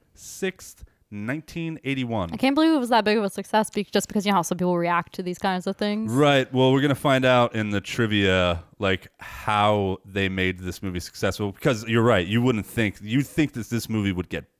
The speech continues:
Speaker 1: buried because of the subject
Speaker 2: Oh, no,
Speaker 1: matter
Speaker 2: yeah.
Speaker 1: and the time. But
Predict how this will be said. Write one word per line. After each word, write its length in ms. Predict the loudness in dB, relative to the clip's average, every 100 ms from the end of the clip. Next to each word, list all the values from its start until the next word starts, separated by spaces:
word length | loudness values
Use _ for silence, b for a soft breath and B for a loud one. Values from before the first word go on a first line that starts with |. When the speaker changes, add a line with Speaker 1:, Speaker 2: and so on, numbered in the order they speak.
| -4
Speaker 1:
buried 420 | 0 0 -2 -8
because 380 | -10 -8 -6 -6
of 160 | -8 -12
the 100 | -14
subject 380 | -4 0 2 4
Speaker 2:
Oh, 120 | 4
no, 40 |
Speaker 1:
matter 300 | 2 2 2
Speaker 2:
yeah. 340 | 0 -2 -4 -4
Speaker 1:
and 120 | -6
the 40 |
time. 600 | -6 -4 0 0 0 -4 -10 b b b b _ _
But 380 | 0 2 0 -2